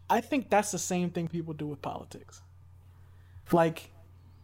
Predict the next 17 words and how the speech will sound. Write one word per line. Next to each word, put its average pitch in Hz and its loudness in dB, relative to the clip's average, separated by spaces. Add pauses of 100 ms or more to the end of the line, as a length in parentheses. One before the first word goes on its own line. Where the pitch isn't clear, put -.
(880)
who 269 4
somebody 233 4
voted 190 0
for 254 -2 (260)
is 165 -4
such 196 -6
a 185 -2 (120)
minuscule 165 -6
part 143 -8 (500)
of 156 2
that 156 -4
person. 196 -6 (460)
If 170 -2
you 226 0
enjoy 190 0
their 202 0
content, 190 -4